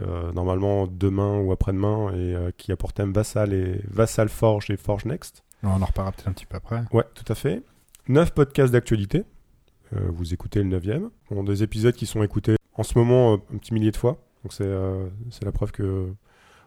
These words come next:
Speaker 1: on, on s'est bien amélioré puis que ça, ça vous intéresse. Euh, j'ai parlé de Pod Radio, donc la, la, la diffusion sur Pod Radio. Et puis bah, surtout, euh, pour moi, le, le podcast, c'est, euh, c'est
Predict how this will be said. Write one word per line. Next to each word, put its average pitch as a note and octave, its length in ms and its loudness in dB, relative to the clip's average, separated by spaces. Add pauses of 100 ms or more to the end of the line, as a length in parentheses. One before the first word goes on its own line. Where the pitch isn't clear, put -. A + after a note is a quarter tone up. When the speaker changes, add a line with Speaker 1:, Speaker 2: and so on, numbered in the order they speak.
(140)
Speaker 1:
on, F#2+ 240 -8
on G#2+ 80 -4
s'est A2+ 120 -2
bien A2+ 140 0
amélioré A#2 340 4
puis - 120 -4
que G2+ 120 -6
ça, F#2+ 360 -2
ça - 160 -6
vous F#2+ 320 -4
intéresse. G#2 420 -4 (880)
Euh, F#2 240 -4
j'ai F#2+ 140 -2
parlé A#2 220 6
de A2+ 80 4
Pod A#2 200 6
Radio, A2+ 240 6
donc G#2 180 2
la, G2 200 2
la, F#2+ 100 0 (340)
la A#2 220 -2
diffusion A2+ 320 0
sur G#2+ 140 -4
Pod G2+ 160 -2
Radio. A2 560 -2
Et G#2+ 80 -4
puis - 160 -14
bah, A2 100 4
surtout, D3+ 460 0
euh, G#2+ 40 2
pour G#2+ 160 -2
moi, A#2+ 200 2
le, G2+ 440 2 (380)
le - 80 -4
podcast, - 380 -2
c'est, G2 160 0
euh, F#2 420 -4 (220)
c'est F#2 340 -12